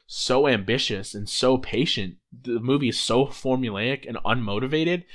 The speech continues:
that it never feels like it earns anything, which is surprising 'cause I do love the ending. But I think I love the ending simply in part because Rami Malek is an incredible performer. A lot of people say it's, uh, an impression and not a performance, and I would highly disagree.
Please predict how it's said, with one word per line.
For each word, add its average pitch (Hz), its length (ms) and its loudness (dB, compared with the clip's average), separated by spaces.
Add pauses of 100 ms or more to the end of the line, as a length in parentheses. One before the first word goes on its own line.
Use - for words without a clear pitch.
(260)
that 127 160 6
it 117 140 4
never 143 240 2
feels 127 280 0
like 120 120 -4
it 131 140 -2
earns 147 340 0
anything, - 520 -8 (400)
which 139 140 2
is 139 120 2
surprising 151 400 4
'cause 131 100 -4
I 113 60 2
do 135 220 0
love 117 260 4
the 110 120 -4
ending. 143 340 0
But 113 100 -4
I 117 40 -2
think 135 200 -4
I 117 80 0
love 127 280 0
the 113 160 -8
ending 143 320 0
simply 123 460 -2 (500)
in 139 160 4
part - 280 4
because 117 340 0 (200)
Rami 120 400 2
Malek 135 600 2 (380)
is 135 100 2
an 139 80 2
incredible 143 400 4
performer. 151 680 -2 (120)
A 127 60 0
lot 123 160 6
of - 40 -8
people 135 200 -6
say 123 280 2
it's, - 540 -6
uh, 107 520 -2
an 113 100 -6
impression 131 460 0
and 123 80 -2
not 113 140 0
a 110 40 -2
performance, 120 420 -6
and 127 80 -2
I 131 40 2
would 131 100 -2
highly 131 260 2
disagree. 123 640 -6